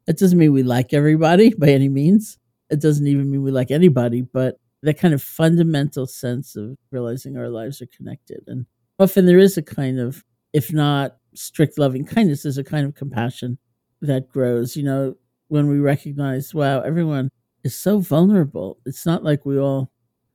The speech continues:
have the same measure of suffering, 'cause we don't, but just the sheer insecurity of life, the vulnerability, the fragility is something we all share. And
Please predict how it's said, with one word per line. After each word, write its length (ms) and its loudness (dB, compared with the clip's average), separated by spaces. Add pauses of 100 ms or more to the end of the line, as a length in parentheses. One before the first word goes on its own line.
(160)
have 180 -6
the 80 -4
same 320 -2
measure 300 -6
of 80 -14
suffering, 480 -8
'cause 200 -12
we 120 -8
don't, 360 -6
but 200 -8 (240)
just 260 -4
the 80 -2
sheer 380 2
insecurity 1000 -6
of 160 -8
life, 340 -8
the 100 -12
vulnerability, 920 -6
the 220 -10 (480)
fragility 680 0
is 120 -4
something 280 -2
we 140 -2
all 280 -4
share. 460 -4
And 160 -6